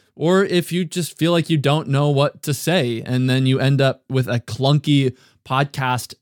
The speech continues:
episode, then this might be helpful for you. So first, what a structured outline for your podcast recording does for any genre, any kind of podcasts, but especially B two B podcasts,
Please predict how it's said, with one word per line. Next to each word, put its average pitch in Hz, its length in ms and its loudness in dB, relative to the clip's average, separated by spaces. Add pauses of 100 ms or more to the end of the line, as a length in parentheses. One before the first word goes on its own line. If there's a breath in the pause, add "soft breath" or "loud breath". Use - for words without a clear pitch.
episode, 120 680 -4 (640 soft breath)
then 156 480 0 (260)
this 165 260 -4
might 151 320 0
be 143 100 0
helpful 139 500 -2
for 127 200 -6
you. 131 340 0 (720)
So 147 120 -4
first, 214 360 -2
what 139 360 0
a 139 80 0
structured 151 680 0
outline 127 580 0
for - 140 -8
your 123 140 -2
podcast 123 600 -4
recording 120 720 -2
does 110 440 0 (300 soft breath)
for - 200 -8
any 160 240 4
genre, 131 560 0 (100)
any 139 160 0
kind 135 220 -2
of 123 80 -8
podcasts, 117 880 -4
but 131 280 0
especially 127 540 -2
B 127 180 0
two 127 60 2
B 123 160 0
podcasts, 113 800 -4